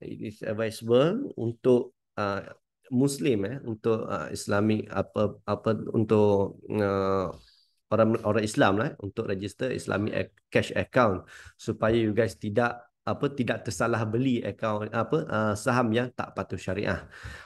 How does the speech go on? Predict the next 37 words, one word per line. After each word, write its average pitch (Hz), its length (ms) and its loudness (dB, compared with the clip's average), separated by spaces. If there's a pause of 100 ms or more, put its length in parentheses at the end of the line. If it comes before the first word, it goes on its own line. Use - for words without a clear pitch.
(100)
Okey, 147 240 4
dekat 120 240 2
sini 147 280 6
you 120 80 8
masukkan 123 440 4
username. 107 880 2
Okey, 107 320 -6
apa 110 240 -2
username 104 600 4
yang 98 40 0
you 98 80 0
nak 101 160 -4
masukkan, 110 480 -2
ah, 101 160 0
it's - 160 -2
up - 160 -4
to 113 80 2
you 107 160 4
lah. 135 240 2
Okey, - 400 -4 (160)
bila 101 160 2
you 104 160 2
nak 101 160 2
log 101 160 2
in 120 80 2
nanti, 113 320 0
you 104 80 0
nak - 80 -2
masukkan 104 400 0
username 101 400 0
apa. 98 320 2
Let's 101 160 0
say 117 160 6
my 104 240 4
name 156 400 0 (400)
Azam 104 320 -2
Fikri. 165 480 2